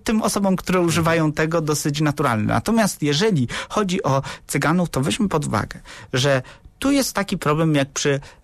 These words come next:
e, Afroamerykanach. To znaczy tak, najpierw było słowo, e,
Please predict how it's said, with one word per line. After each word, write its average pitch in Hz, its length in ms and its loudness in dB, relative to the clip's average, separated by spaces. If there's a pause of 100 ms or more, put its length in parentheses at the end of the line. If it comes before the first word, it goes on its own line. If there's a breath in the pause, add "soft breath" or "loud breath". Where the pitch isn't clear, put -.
(160)
e, 113 300 2
Afroamerykanach. 113 1400 0 (800 loud breath)
To 131 100 -4
znaczy 135 320 0
tak, - 260 -8
najpierw 180 380 2
było 135 340 2
słowo, 131 540 2 (400 loud breath)
e, 113 360 0